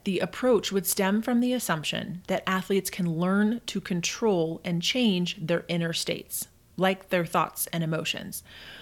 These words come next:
The focus is on learning how to notice and change those negative thoughts in order to improve performance. And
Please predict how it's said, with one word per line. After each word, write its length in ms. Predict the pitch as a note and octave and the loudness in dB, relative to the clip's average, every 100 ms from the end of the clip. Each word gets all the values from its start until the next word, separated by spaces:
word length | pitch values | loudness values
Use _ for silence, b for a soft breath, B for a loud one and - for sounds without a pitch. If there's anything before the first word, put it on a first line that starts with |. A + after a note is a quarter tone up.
| B B - | B B -2
The 80 | |
focus 460 | G3 A#3+ C4+ G#3+ G3 | 2 4 4 4 2
is 120 | F#3+ | 0
on 140 | F#3 F3 | 0 2
learning 280 | F#3 F#3+ | 4 2
how 120 | F3 F3 | 2 0
to 100 | E3+ | 2
notice 560 | D#3+ D#3+ E3 G3+ G3+ - | 2 2 2 0 0 -2
and 200 | F#3+ F#3 | -2 0
change 440 | - A3 B3 B3+ | 0 2 2 0
those 220 | - G3 F3+ | 0 0 0
negative 340 | D#3+ D#3+ D3 | 0 -2 -2
thoughts 640 | - A#3 E3+ - - - - - | 2 4 4 0 -8 -10 -6 -2
in 100 | F#3+ | 0
order 340 | E3+ F3 F3+ | 2 0 0
to 180 | F3 G3 | 0 -2
improve 500 | F3+ - E3+ D#3+ - | -2 -2 -4 -4 -6
performance. 800 | - F3 - A#3+ - - - - - - | -8 -4 -2 -2 -2 -6 -8 -8 -12 -8
And 320 | F3 E3 E3 | -2 -2 -2